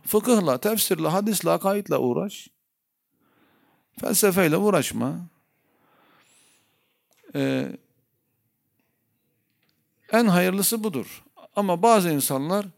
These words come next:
meraklıdırlar ve belki ümmeti Muhammed'in içinden bazı kimselerin bunu da öğrenmesi gereklidir. Batılı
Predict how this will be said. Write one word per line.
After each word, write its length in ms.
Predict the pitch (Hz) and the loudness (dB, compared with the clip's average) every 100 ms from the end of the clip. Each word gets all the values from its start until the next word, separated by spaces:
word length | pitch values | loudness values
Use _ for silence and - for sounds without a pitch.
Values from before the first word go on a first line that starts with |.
| _ _ _ _ _ - | _ _ _ _ _ 0
meraklıdırlar 880 | 196 208 202 214 143 117 139 180 190 | 4 4 4 0 2 0 0 0 4
ve 240 | 190 175 | 2 4
belki 300 | 220 180 156 | 0 0 -2
ümmeti 360 | 190 185 180 170 | 0 2 0 -2
Muhammed'in 680 | 156 139 143 139 123 135 | -2 -2 -2 -4 -4 -6
içinden 640 | 196 - 151 117 131 170 185 | -6 -4 -4 -2 -4 -4 2
bazı 340 | 233 165 135 | 2 2 -2
kimselerin 720 | 123 120 - 107 123 160 180 | -8 -8 -6 -6 -6 -6 -4
bunu 200 | 190 202 | -2 0
da 100 | 156 | 0
öğrenmesi 680 | - 156 139 120 110 110 151 | 4 4 2 -2 -6 -8 -4
gereklidir. 760 | 180 196 196 208 214 214 - _ _ _ _ _ _ _ _ _ _ _ | -2 0 -2 -4 -4 -6 -10 _ _ _ _ _ _ _ _ _ _ _
Batılı 560 | - 190 202 196 190 185 | 2 2 4 2 2 0